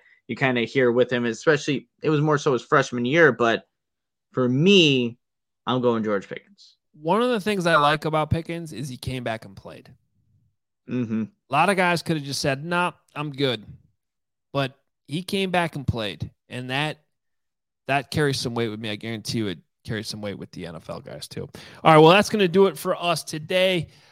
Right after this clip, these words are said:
Speaker 2: on our Tuesday edition of the C H G O Bears podcast with some reaction from Halas Hall. Please check out all C H G O dot com for more coverage.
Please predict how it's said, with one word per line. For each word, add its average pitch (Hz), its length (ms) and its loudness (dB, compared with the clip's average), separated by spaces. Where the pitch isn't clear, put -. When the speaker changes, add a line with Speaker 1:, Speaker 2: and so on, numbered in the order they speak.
Speaker 2:
on 147 80 -4
our 143 120 -2
Tuesday 175 500 0
edition 156 460 -4
of 151 160 -6
the 143 80 -6
C 156 320 -6
H 151 240 -2
G 147 120 2
O 143 120 2
Bears 135 320 -2
podcast 151 840 -6
with 131 120 -4
some 120 240 -6
reaction 131 480 -4
from 120 200 -8
Halas 120 500 -4
Hall. 147 440 2
Please 165 200 -2
check 165 220 0
out 147 200 2
all 135 220 0
C 135 220 -4
H 127 200 -6
G 131 80 -2
O 123 80 2
dot 113 200 -4
com 123 320 -4
for 117 120 -10
more 117 240 -8
coverage. 151 680 -2